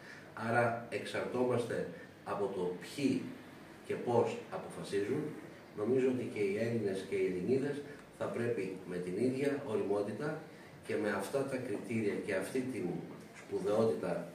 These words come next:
στη σκέψη τους να προσεγγίσουν τις επερχόμενες εκλογές, που δεν είναι εκλογές ούτε για αποχή,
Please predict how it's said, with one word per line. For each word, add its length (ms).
στη 180
σκέψη 440
τους 120
να 80
προσεγγίσουν 680
τις 160
επερχόμενες 720
εκλογές, 400
που 120
δεν 160
είναι 220
εκλογές 400
ούτε 160
για 160
αποχή, 460